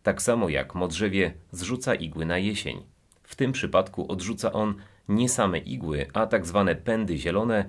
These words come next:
wraz z igłami. Ponadto posiada charakterystyczne, okrągłe szyszki,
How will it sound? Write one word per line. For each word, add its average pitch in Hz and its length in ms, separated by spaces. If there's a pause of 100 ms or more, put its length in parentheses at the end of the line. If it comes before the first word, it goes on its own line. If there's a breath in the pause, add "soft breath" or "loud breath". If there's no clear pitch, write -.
(220 loud breath)
wraz 82 400
z - 140
igłami. 101 480 (840)
Ponadto 113 440
posiada 92 400
charakterystyczne, 95 960
okrągłe 98 460
szyszki, 92 540